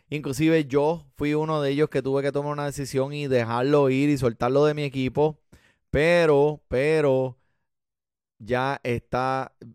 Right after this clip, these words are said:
eh, poniéndose a, a, al colorcito que me gusta, al rojo. En este momento, cuatro cuadrangulares en sus últimos cinco juegos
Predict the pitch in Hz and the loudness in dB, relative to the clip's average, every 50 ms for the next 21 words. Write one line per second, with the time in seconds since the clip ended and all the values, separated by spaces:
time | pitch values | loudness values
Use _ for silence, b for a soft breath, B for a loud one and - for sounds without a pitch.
0 | _ _ - 131 117 113 - - 117 120 120 123 135 139 147 143 135 127 123 110 | _ _ -8 -6 -6 -6 -6 -6 -8 -8 -6 -6 -6 -6 -6 -4 -2 -2 -2 -2
1 | 135 131 127 127 - - 117 113 113 113 107 107 107 110 113 110 107 113 120 110 | -2 -4 -4 -4 -6 -6 -4 -4 -4 -2 -4 -4 -6 -6 -6 -8 -8 -8 -6 -6
2 | 110 110 - - 123 117 110 104 101 - 135 135 139 139 127 135 131 127 117 123 | -8 -6 -4 -2 0 0 0 -2 -4 -8 -8 -6 -6 -4 -4 -4 -4 -4 -4 -4
3 | 139 147 143 - - 147 131 123 110 b b b b b b 120 120 120 113 120 | -4 -4 -4 -4 -4 -4 -4 -4 -4 b b b b b b -4 -4 -4 -4 -4
4 | 127 143 156 151 139 127 123 110 98 - b b b b b 127 131 131 135 139 | -2 0 2 2 2 2 0 -2 -2 -4 b b b b b -6 -4 -4 -4 -4
5 | 143 - - 175 170 165 156 147 143 143 147 143 131 - - 113 95 - _ _ | -4 -2 -2 -2 -2 -2 -2 -2 -2 -2 -2 -4 -6 -4 -4 -4 -4 -4 _ _
6 | _ _ _ _ _ _ _ _ _ _ _ - - 135 143 147 156 156 160 165 | _ _ _ _ _ _ _ _ _ _ _ -14 -12 -8 -4 -2 0 0 0 -2
7 | 180 185 170 151 170 170 160 160 156 156 151 151 143 139 135 139 143 156 160 165 | -2 -4 -2 0 2 2 2 2 2 0 -2 -4 -2 0 0 2 2 2 2 0
8 | 170 170 170 - - 160 147 139 - - 143 139 - - 147 147 151 151 - 170 | 0 0 -2 -4 -6 -6 -8 -6 -4 -4 -6 -6 -6 -4 -4 -4 -4 -2 -4 -4
9 | 160 165 160 147 - - - 151 160 165 170 - - 160 143 135 147 147 147 147 | -2 0 -2 -2 -2 -6 -8 -8 -8 -8 -6 -2 2 4 4 4 4 4 4 4
10 | 151 165 165 165 - | 4 4 2 2 0